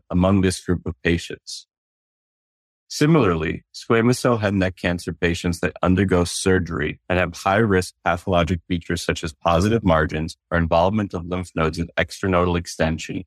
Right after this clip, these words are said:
have high risk of recurrence, and the ability of Xevinapant to improve outcomes for these patients is being tested in the X-ray vision study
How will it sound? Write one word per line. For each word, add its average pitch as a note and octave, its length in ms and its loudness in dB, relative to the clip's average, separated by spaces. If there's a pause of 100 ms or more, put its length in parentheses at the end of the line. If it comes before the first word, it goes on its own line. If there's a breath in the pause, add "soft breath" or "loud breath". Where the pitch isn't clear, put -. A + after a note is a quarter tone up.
have F2+ 140 -2
high G2 240 0
risk G2+ 400 0
of E2+ 100 -6
recurrence, - 720 -8 (180)
and F#2+ 140 4
the G2 80 4
ability G#2+ 560 2 (140)
of F2+ 160 2
Xevinapant E2+ 840 0
to - 140 -4
improve F2 380 -2
outcomes F2 460 -2
for - 140 -6
these E2 260 -6
patients - 520 -6
is F2 100 -2
being F2 280 2
tested - 460 -4
in E2+ 80 0
the E2 180 -4
X-ray F#2 440 0
vision F2 360 -2
study - 460 -4